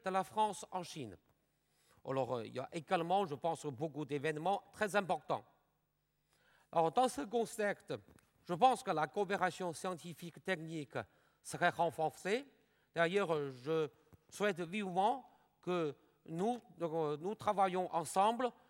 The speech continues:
pour, euh, donc, euh, donner des résultats encore positifs et donc, euh, pour que les chercheurs chinois et les chercheurs français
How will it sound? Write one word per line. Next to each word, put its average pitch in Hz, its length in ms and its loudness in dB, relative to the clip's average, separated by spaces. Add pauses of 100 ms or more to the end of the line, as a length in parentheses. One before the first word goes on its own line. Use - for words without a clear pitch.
(380)
pour, 190 260 2
euh, 143 120 4 (480)
donc, 160 280 -2
euh, 123 220 0 (580)
donner 202 580 2 (120)
des 165 140 6
résultats 208 680 4 (240)
encore 180 640 4
positifs 190 640 0 (480)
et 170 160 2
donc, 175 300 -4
euh, 143 140 0
pour 208 240 -4
que 170 80 -6
les 156 200 -2
chercheurs 214 420 -2
chinois 175 540 4
et 165 60 -10
les 165 100 -4
chercheurs - 320 -6
français 180 460 -2